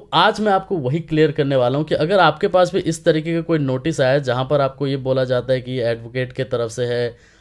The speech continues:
आपका इतना आउटस्टैंडिंग है, आपको यहाँ पर आना होगा, यहाँ पर जो है आपको कोर्ट में हाजिर होना पड़ेगा,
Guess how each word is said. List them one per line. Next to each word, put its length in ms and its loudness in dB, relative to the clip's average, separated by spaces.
आपका 280 0
इतना 280 0
आउटस्टैंडिंग 640 -2
है, 80 2
आपको 320 0
यहाँ 320 -2
पर 120 2
आना 200 0
होगा, 320 0
यहाँ 260 -2
पर 180 -2
जो 160 -4
है 100 0
आपको 420 -2
कोर्ट 300 -2
में 80 -6
हाजिर 360 0
होना 220 -2
पड़ेगा, 380 0